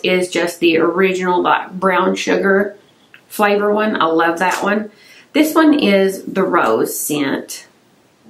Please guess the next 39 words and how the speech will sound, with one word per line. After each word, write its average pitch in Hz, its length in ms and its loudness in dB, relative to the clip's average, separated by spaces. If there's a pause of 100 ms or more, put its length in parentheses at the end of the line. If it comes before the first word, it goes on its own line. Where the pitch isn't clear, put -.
(220)
It 277 100 4
smells 277 340 2
like - 460 -4
a 175 100 -2
baby 147 280 -4
doll, 156 400 -8
like - 180 -4
when 175 120 -2
I 147 100 0
was - 120 -4
little. - 400 -2 (920)
And 247 80 2
I 220 100 -2
do 269 220 -2
love 240 400 0
those, - 360 -2
but - 200 -4
guys, 190 500 -4 (200)
<sighs> - 1700 -6
the 196 100 2
Holy 240 420 0
Grail 208 400 2
lip 190 240 2
scrub 170 460 -4 (1000)
treat. - 540 0 (140)
How 247 140 -2
many 277 240 0
of 240 80 0
you 247 80 -2
use 202 320 0
the 160 100 -4
treat, - 560 -2
like, - 320 -2 (140)
lip 190 240 0
balms - 340 0
and 175 100 -2
stuff - 200 -4
like - 180 -4
that? - 300 -4